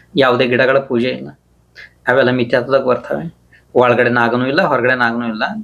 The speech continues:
ಇವೆಲ್ಲ ಸುಮ್ನೆ. ಅಂದ್ರೆ ಯಾವುದು ಸತ್ಯ ಅಂತೂ ಅಲ್ಲ. ಪಾಪ ಅವು ತಿರ್ಯಂಚ ಪ್ರಾಣಿ ಇದಾವೆ. ಅವು, ಅವುಗಳ ಮೇಲೆ ನೀವು ಕರುಣಾಭಾವನೆಯನ್ನು ಮಾಡ್ಬೇಕು. ಪೂಜೆ ಮಾಡೋದಕ್ಕೆ ಯೋಗ್ಯ ಅಲ್ಲ.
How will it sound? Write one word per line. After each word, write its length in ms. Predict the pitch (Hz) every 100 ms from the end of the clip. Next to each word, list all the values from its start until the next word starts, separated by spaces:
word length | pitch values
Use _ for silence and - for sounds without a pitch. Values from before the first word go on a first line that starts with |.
| - _
ಇವೆಲ್ಲ 220 | 120 143
ಸುಮ್ನೆ. 460 | 196 214 240 233 - _ 156
ಅಂದ್ರೆ 400 | 202 254 - _ _ _ _ _ _ _ _ _ _ _ -
ಯಾವುದು 300 | 127 190 226
ಸತ್ಯ 320 | - - 165
ಅಂತೂ 220 | 151 156
ಅಲ್ಲ. 180 | 127 120 220 233 _ -
ಪಾಪ 180 | 247 233
ಅವು 140 | 127
ತಿರ್ಯಂಚ 340 | 135 120 147 220
ಪ್ರಾಣಿ 280 | 220 135 127
ಇದಾವೆ. 320 | 117 120 - _ _ _ - -
ಅವು, 280 | 151 151 170
ಅವುಗಳ 260 | 143 151
ಮೇಲೆ 220 | 147 131
ನೀವು 220 | 135 131 123
ಕರುಣಾಭಾವನೆಯನ್ನು 840 | 120 127 202 202 180 160 151 139
ಮಾಡ್ಬೇಕು. 400 | 127 120 117 117
ಪೂಜೆ 240 | 156 156
ಮಾಡೋದಕ್ಕೆ 400 | 196 175 156 151
ಯೋಗ್ಯ 220 | 131 123
ಅಲ್ಲ. 140 | 117